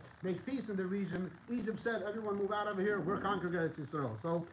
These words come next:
it was obvious that they're going to conquer, and that's why Eretz Yisrael ended up going first,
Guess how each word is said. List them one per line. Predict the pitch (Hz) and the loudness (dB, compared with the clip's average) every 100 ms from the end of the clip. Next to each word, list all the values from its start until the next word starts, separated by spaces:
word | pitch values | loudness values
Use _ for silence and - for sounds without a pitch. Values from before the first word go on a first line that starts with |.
| - | -4
it | 202 | 2
was | 208 180 | 4 4
obvious | 262 285 262 | 4 4 2
that | 214 | 0
they're | 202 | 0
going | 202 196 | 0 0
to | 185 | -2
conquer, | - 196 196 226 294 - - - | 0 0 2 0 0 -6 -20 -8
and | 175 | -2
that's | 180 247 240 | 4 4 4
why | 285 277 | 0 2
Eretz | 226 190 | 2 2
Yisrael | 196 208 240 208 | -4 0 4 4
ended | 220 208 | 4 4
up | 196 | 4
going | 190 180 151 | 4 2 2
first, | - 277 254 | 2 2 2